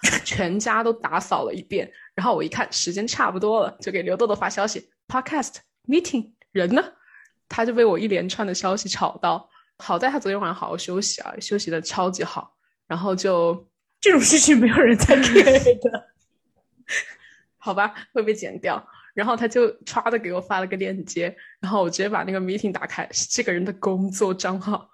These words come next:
Speaker 1: 好吓人。
Speaker 2: 太可怕了！我的，我平时是心理咨询嘛，所以我会在 Zoom 上面建一些 online 的人，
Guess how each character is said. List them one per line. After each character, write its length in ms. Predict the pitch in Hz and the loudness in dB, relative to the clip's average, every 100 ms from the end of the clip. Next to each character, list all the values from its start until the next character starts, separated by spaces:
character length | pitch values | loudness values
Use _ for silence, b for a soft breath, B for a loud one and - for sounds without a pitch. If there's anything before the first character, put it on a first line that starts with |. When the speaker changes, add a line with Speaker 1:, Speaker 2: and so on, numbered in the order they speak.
| _ | _
Speaker 1:
好 500 | - - 180 170 170 175 | -12 -4 2 2 4 6
吓 200 | 302 277 | 8 8
人。 80 | |
Speaker 2:
太 160 | 233 226 | 8 6
可 260 | 233 233 226 - | 6 6 4 2
怕 440 | 311 277 - 269 | 4 4 4 0
了！ 320 | 254 220 208 - B B B | 0 -2 -6 -10 B B B
我 160 | - 254 | 6 6
的， 400 | 226 277 302 - B B | 8 8 8 4 B B
我 140 | 254 | 4
平 320 | 247 - 254 285 | 4 2 0 0
时 460 | - 262 262 285 - | -4 -8 -6 -8 -10
是 260 | - 330 | -4 0
心 240 | 294 311 294 | 0 2 4
理 100 | 226 | 2
咨 220 | 202 277 | 2 -4
询 280 | 277 226 202 | -2 -2 0
嘛， 280 | 233 247 240 | 2 2 0
所 160 | 240 | 0
以 40 | 254 | 0
我 200 | 247 202 | 0 -2
会 160 | 277 | -6
在 560 | 277 285 269 233 208 185 | -2 0 0 -2 -6 -12
Zoom 340 | - 285 262 220 | -10 -2 0 0
上 180 | 254 240 | -2 -2
面 380 | 247 226 220 - | 0 -2 -6 -8
建 380 | - 269 240 | -2 -2 0
一 160 | 233 240 | -2 -2
些 500 | 233 - 240 240 240 247 b b - | -4 -6 -6 -4 -6 -10 b b -12
online 520 | 214 226 233 262 233 | -4 -2 0 2 2
的 180 | 202 190 | 0 -4
人， 500 | 190 185 180 175 202 | -4 -6 -6 -8 -12